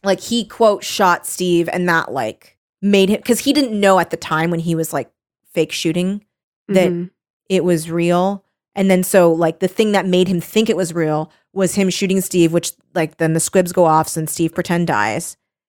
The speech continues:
Speaker 2: Mm-hmm.
Speaker 1: I just thought, like, that someone else would get the gun away from him and then make him think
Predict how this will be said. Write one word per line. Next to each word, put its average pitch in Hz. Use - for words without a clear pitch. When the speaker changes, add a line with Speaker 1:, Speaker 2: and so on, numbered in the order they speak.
Speaker 2:
Mm-hmm. 175
Speaker 1:
I 208
just 226
thought, 196
like, 160
that 196
someone 226
else 190
would 180
get 180
the 170
gun 175
away 160
from 196
him 202
and 180
then 165
make 165
him 185
think 185